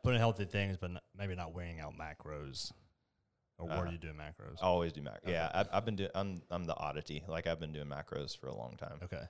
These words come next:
Speaker 2: And it's just, it's easy for me.
Speaker 1: Yeah.
Speaker 2: Uh, and it works. So, um, yeah, so that, in, for that trip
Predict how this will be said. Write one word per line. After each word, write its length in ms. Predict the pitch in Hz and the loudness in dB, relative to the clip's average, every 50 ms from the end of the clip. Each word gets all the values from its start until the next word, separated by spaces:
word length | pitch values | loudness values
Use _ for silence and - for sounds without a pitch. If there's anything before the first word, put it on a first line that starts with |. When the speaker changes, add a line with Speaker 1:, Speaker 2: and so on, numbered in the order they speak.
| - | -6
Speaker 2:
And 180 | - 80 73 73 | -6 -4 -4 -4
it's 120 | 73 73 | -4 -4
just, 280 | - - - - - - - | -6 -4 -6 -6 -6 -8 -10
it's 140 | - - - | -10 -10 -8
easy 240 | 78 76 69 73 71 | -8 -8 -8 -10 -10
for 120 | - 73 | -10 -10
me. 200 | 69 69 80 82 98 | -10 -10 -12 -12 -10
Speaker 1:
Yeah. 120 | 101 87 65 - - - _ _ _ _ _ - - | -10 -10 -10 -12 -18 -20 _ _ _ _ _ -6 -4
Speaker 2:
Uh, 140 | 73 73 - - | -2 -2 -2 -2
and 100 | 78 73 | -4 -4
it 80 | 57 | -4
works. 320 | 58 67 - - - - - | -6 -6 -8 -10 -12 -12 -10
So, 320 | - - 80 76 73 71 - - _ _ _ _ _ _ _ _ _ - | -6 -4 -2 -2 -2 -4 -6 -10 _ _ _ _ _ _ _ _ _ -6
um, 440 | 80 78 76 73 69 69 69 69 - - _ _ _ _ _ _ _ _ _ - | -2 -2 0 0 -2 -4 -6 -12 -14 -18 _ _ _ _ _ _ _ _ _ -4
yeah, 240 | 85 85 78 73 | 0 0 0 0
so 240 | - - 90 87 87 85 - 87 | 0 0 0 0 0 0 -4 -2
that, 260 | 92 95 107 107 - - - - _ _ _ _ _ - | 0 0 0 0 -2 -6 -12 -20 _ _ _ _ _ -8
in, 180 | 107 92 92 82 - 73 - | -6 -6 -6 -8 -10 -12 -6
for 100 | - 98 | -4 0
that 240 | 90 101 123 127 - | 2 2 2 2 0
trip 320 | - 98 90 82 78 - | 0 0 2 2 2 2